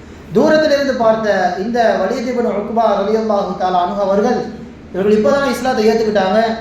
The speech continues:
இப்ப என்ன இவ்வளவு கூட்டமா வந்து நிக்கிறாங்களே, ஒருவேளை இரவோடு இரவா இவங்க மறுபடியும் முர்த்ததாகி போயிட்டாங்களோ,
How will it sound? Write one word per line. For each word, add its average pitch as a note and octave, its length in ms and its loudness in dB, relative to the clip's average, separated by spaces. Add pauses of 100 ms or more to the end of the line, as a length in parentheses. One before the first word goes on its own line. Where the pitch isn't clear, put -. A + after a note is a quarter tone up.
(200)
இப்ப G3+ 200 0
என்ன B3 120 2
இவ்வளவு B3 340 0
கூட்டமா B3+ 180 -4
வந்து A3+ 260 0
நிக்கிறாங்களே, G3+ 480 0 (440)
ஒருவேளை A3+ 320 2
இரவோடு B3+ 360 2
இரவா A3 560 2
இவங்க F#3 500 0 (300)
மறுபடியும் G#3+ 300 0
முர்த்ததாகி G#3+ 420 2
போயிட்டாங்களோ, G3+ 600 0